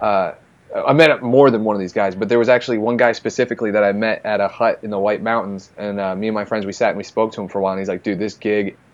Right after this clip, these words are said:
rocks." He's like, "I hiked the Appalachian Trail,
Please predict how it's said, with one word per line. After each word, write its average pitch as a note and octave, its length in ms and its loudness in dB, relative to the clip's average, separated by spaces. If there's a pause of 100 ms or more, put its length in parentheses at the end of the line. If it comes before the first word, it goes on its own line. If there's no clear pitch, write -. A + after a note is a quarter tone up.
rocks." F2+ 760 -2 (280)
He's A#2 120 0
like, A2+ 120 2
"I C3+ 100 6
hiked D3+ 260 4
the D3 100 4
Appalachian C3+ 480 2
Trail, C3 400 2